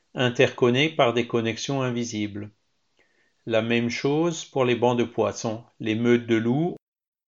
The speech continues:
ont un chant reliant le membre de la meute, donc quand certains sortent à la chasse pour apporter de la nourriture pour les jeunes qui sont dans la tanière, ils restent toujours interconnectés par ce chant.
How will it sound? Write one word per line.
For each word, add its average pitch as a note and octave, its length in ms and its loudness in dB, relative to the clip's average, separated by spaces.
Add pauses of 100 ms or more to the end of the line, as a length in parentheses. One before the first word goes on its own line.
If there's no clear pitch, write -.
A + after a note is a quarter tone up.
(1300)
ont A#2+ 220 -2
un B2 120 2
chant C3+ 420 0
reliant B2 360 4
le A#2+ 100 0
membre A#2+ 380 4
de A#2 100 2
la A2 160 2
meute, B2 360 -2
donc C3 320 -2
quand C#3+ 160 0
certains C#3+ 480 0
sortent B2 320 -2
à A#2 60 2
la A2+ 120 2
chasse B2+ 360 0
pour A#2 240 0
apporter B2 760 0 (440)
de B2 80 4
la A#2 140 8
nourriture A#2 640 -2
pour - 140 -4
les G#2 120 0
jeunes A#2 380 -2
qui B2 160 -6
sont A#2+ 260 -2
dans A2+ 140 0
la A2 120 -2
tanière, B2 640 0
ils A#2 120 -4
restent B2 380 -2
toujours D#3 300 -2 (2000)
interconnectés A#2 800 -4
par C#3+ 180 -10
ce - 120 -10
chant. - 300 -10